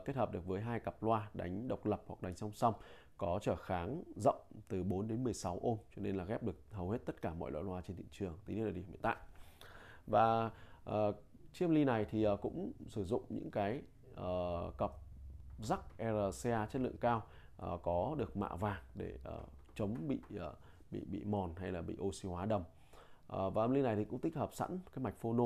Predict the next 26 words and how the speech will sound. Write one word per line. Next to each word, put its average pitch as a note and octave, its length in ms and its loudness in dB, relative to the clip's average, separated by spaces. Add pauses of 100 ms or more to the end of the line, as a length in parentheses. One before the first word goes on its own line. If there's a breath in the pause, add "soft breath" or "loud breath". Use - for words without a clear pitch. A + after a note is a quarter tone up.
(220)
và G2+ 220 4
mạch G2 200 0
phono A#2 440 4
của G2 100 4
Luckman A#2 460 2
thì F#2 220 0
thường F#2+ 300 -2
được F#2+ 160 -2
đánh F#2+ 180 0
giá F2+ 180 -2
rất D4+ 120 0
là G#3+ 100 0
cao, G#2+ 360 0
thưa G2+ 240 2
quý G#2 120 -2
vị G#2+ 100 0
và A2 60 4
bạn. - 180 4 (360 loud breath)
Được G2 100 0
anh G#2 140 4
em G#2+ 200 2
chơi A2 220 4
rất D#3 160 0
là C#3 60 2
ưa A2+ 180 4
chuộng - 280 0